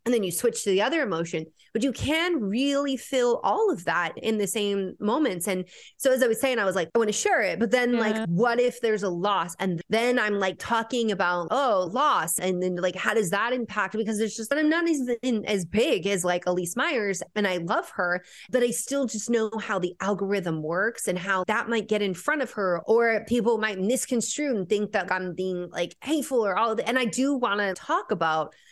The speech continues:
Speaker 1: all of the layers of that. And I've, like, recorded
Speaker 2: Yeah.
Speaker 1: some videos about how, like, I went, my doctors were like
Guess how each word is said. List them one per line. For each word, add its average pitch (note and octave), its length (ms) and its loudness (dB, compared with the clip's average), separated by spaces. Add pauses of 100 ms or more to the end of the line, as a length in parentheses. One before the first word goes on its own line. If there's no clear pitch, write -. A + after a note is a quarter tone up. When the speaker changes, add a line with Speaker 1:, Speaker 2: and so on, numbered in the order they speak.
(280)
Speaker 1:
all C4+ 340 4
of F#3+ 120 -2
the F#3+ 100 2
layers G3 500 0
of D#3 140 -2
that. D#3+ 340 -2
And G3+ 120 0
I've, G3 100 0
like, F#3+ 160 0
recorded A#3 360 0
Speaker 2:
Yeah. F#3 40 -2
Speaker 1:
some F#3 160 -2
videos F3+ 420 0
about E3+ 280 -2
how, F3+ 180 -2
like, E3+ 380 -2
I F3 400 0
went, F3+ 420 -2 (140)
my G3+ 180 0
doctors G3 440 -2
were F3 100 0
like E3+ 220 0